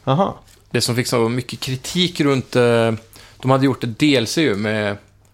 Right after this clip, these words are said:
Speaker 2: Pratade vi om det förresten i, för tre veckor sedan? Eller är det en nyare
Speaker 1: Eh,
Speaker 2: nyhet?
Speaker 1: jag tror du pratade om det.
Speaker 2: Ja. Det var ju en, en, eh, D L C där som de hade gjort efter en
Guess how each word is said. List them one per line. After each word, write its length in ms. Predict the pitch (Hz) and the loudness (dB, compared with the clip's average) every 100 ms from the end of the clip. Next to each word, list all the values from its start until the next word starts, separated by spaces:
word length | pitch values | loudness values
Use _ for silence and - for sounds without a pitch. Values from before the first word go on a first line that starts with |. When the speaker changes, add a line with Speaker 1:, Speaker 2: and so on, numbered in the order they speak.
| _ _ _ _ _ - - - | _ _ _ _ _ -12 -12 -2
Speaker 2:
Pratade 340 | 175 143 175 | 0 2 0
vi 60 | 240 | 0
om 60 | |
det 100 | 220 | 0
förresten 400 | 123 120 - 113 | 0 0 -2 -4
i, 240 | 113 113 110 | -2 -2 -2
för 120 | 131 | -6
tre 140 | 123 104 | -6 -6
veckor 140 | - | -6
sedan? 180 | - - - _ - - _ | -8 -10 -12 _ -20 -20 _
Eller 180 | 127 127 | -2 2
är 60 | 127 | 2
det 60 | 123 | 2
en 100 | 127 | 2
nyare 240 | 123 110 | 2 2
Speaker 1:
Eh, 40 | - | 2
Speaker 2:
nyhet? 360 | - - - - - | 0 -2 -8 -10 -4
Speaker 1:
jag 120 | - | -4
tror 300 | - 214 240 | 0 0 0
du 260 | 214 208 214 | 0 -2 0
pratade 380 | 247 180 151 | 2 2 0
om 80 | 117 | 0
det. 160 | 110 - - - | -2 -6 -12 -4
Speaker 2:
Ja. 260 | 123 131 135 - - - - | 0 0 -2 -8 -20 -20 -12
Det 60 | - | 0
var 140 | 151 | 4
ju 200 | 160 160 | 4 4
en, 260 | 156 160 135 | 2 0 -2
en, 260 | - 151 147 | -2 0 2
eh, 300 | 143 139 135 | 2 2 2
D 160 | 143 143 | 2 2
L 100 | 113 | 2
C 160 | 151 | 2
där 140 | 139 110 | 2 0
som 400 | - 110 107 110 | -2 -2 -2 -2
de 140 | 113 | 0
hade 160 | 110 113 | 0 -2
gjort 300 | 107 - - | -4 -8 -8
efter 300 | 107 - 113 | -6 -6 -6
en 380 | 107 95 95 | -4 -4 -6